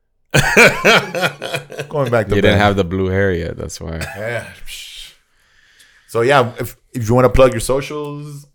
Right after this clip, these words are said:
Speaker 2: I mean, we have the site, I can D J two dot com.
Speaker 1: Yeah, just, um, I mean, the, the main, the main places that I'm, that I'm out there and, um, that I'm on, that I'm active on is probably my SoundCloud, um, D J Don Hot, and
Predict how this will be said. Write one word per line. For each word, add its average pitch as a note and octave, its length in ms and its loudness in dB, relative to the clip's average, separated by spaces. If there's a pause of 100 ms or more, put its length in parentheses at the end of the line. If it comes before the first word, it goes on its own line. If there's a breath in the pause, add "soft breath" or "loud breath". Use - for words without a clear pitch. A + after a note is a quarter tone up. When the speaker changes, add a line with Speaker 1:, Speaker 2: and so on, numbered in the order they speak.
(160)
Speaker 2:
I A2+ 40 -12
mean, G#2+ 120 -6
we G#2+ 100 0
have A2+ 140 2
the G#2+ 80 -4
site, B2+ 320 4
I G#2+ 80 4
can G#2+ 160 -2
D G#2+ 120 -2
J G#2+ 140 -2
two G#2+ 180 -2
dot G2 220 -4
com. B2+ 420 -6
Speaker 1:
Yeah, - 220 -4
just, G#2+ 220 -2
um, A#2 500 0
I B2 100 -6
mean, A2+ 260 -4
the, - 160 -10
the G#2 200 -10
main, A#2+ 460 -2
the G2 80 -6
main G2+ 260 -6
places F#2+ 360 -6
that F2 140 -2
I'm, E2+ 300 -8
that E2+ 200 -6
I'm E2+ 160 -8
out E2+ 240 -10
there E2+ 360 -8
and, E2+ 240 -12
um, F2 160 -12
that F2 140 -8
I'm E2 180 -10
on, F2+ 320 -6
that F2 120 -6
I'm D2 120 -12
active F#2+ 440 -4
on E2+ 220 -6
is E2+ 160 -12
probably F2+ 240 0
my E2+ 80 -6
SoundCloud, E2+ 640 -4 (440 soft breath)
um, E2 200 -8
D F2 140 -6
J E2 160 -4
Don E2 320 -4
Hot, D#2 360 -6
and D#2+ 420 -10